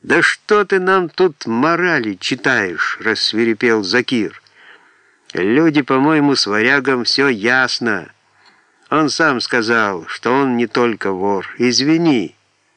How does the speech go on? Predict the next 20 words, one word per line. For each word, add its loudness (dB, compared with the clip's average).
так -2
дело 0
не -2
пойдет. -2
В -10
нашем 0
деле 2
между 0
двух -2
стульев 0
сидеть 0
нельзя. 0
Или 0
ты 0
вор, 0
или 0
ты 0
никто 0
для -2
нас. -2